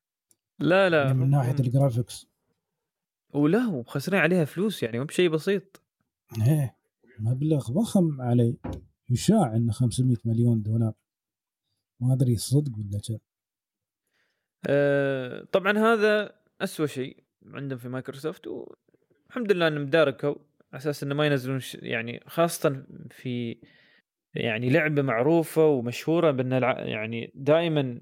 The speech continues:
Speaker 1: أم، يعني ال-، اللعبة اللي تظهر من، من، من مايكروسوفت، أو م-، ما بقول من مايكروسوفت، من، من فئة ه-، هيلو،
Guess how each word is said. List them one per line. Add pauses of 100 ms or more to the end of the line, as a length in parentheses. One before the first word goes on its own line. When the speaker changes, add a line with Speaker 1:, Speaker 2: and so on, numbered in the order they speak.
(120)
Speaker 1:
أم، (420)
يعني (760)
ال-،
اللعبة
اللي
تظهر
من،
من، (420)
من
مايكروسوفت،
أو
م-،
ما
بقول
من
مايكروسوفت،
من، (160)
من
فئة
ه-،
هيلو،